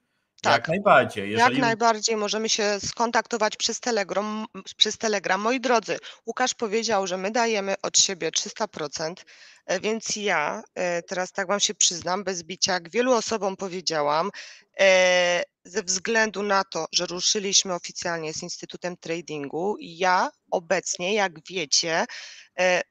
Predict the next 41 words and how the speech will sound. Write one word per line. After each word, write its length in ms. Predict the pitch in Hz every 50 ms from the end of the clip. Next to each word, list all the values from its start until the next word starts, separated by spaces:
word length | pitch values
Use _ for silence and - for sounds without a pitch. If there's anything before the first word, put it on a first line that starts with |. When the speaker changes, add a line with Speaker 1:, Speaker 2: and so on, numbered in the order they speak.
| _ _
Speaker 1:
zaprzestałam 840 | 180 240 233 - - 247 226 - - - 277 269 262 247 214 185 202
swojego 500 | - - - 226 220 226 220 202 196 196
tradingu 800 | - - 226 226 220 185 190 202 175 175 - - 175 185 226 311 - _ _
właśnie 440 | 185 185 190 190 202 - - 190 185
w 80 | -
tym 220 | - 220 220 247 247
celu, 380 | - - 226 208 208 240 262
żeby 260 | 247 208 226 185 196 196
stworzyć 600 | - - - - - 214 214 214 240 262 220 220
grupy 500 | 175 180 220 214 214 - _ 269 302 330
do 240 | 247 214 226 240 262
Instytutu 580 | 440 381 240 - - - 214 - 220 - 226 226
Tradingu, 640 | - 226 220 226 220 180 190 185 165 139 - 156 -
tak? 380 | - 185 190 196 - - - - - - - - - _ _ -
E, 160 | 185 185 185
więc 300 | - 233 233 202 - - -
czekam, 580 | - 269 269 247 - 220 190 175 165 156 165 170
żeby 220 | - 170 180 160 -
ten 200 | - 233 226 240
miesiąc 360 | 226 226 - - 214 214 202
się 160 | - - 208
skończył, 880 | - - - - 185 185 160 151 147 - - - 175 180 202 277 311 - -
tak? 300 | 208 196 220 254 - 233
I 80 | 214
od 140 | 196 196 196
grudnia 420 | 170 196 214 226 220 233 202 185
ruszam 400 | 180 214 240 240 - 233 190 190
z 60 | - -
tradingiem, 800 | - 208 202 196 160 170 165 160 160 139 160 170 202 269 277
ponieważ, 640 | - - 202 202 202 202 202 208 233 262 294 - -
jak 240 | 220 185 180 175 175
wiecie, 340 | 175 180 180 - - 302 277
zazwyczaj 600 | 277 262 254 247 247 247 262 - - 262 226 214
grudzień 480 | 185 185 220 220 220 214 240 277 311 311
to 160 | - 247 220 208
rajd 240 | 208 220 233 -
Świętego 460 | - - 254 247 233 - 247 220 262 254
Mikołaja, 640 | 254 262 - - 285 277 269 240 196 175 165 160
prawda? 400 | - - 165 170 165 170 180 190 208
Speaker 2:
Dokładnie, 320 | 240 226 202 185 170 139 -
świetny 180 | - - 156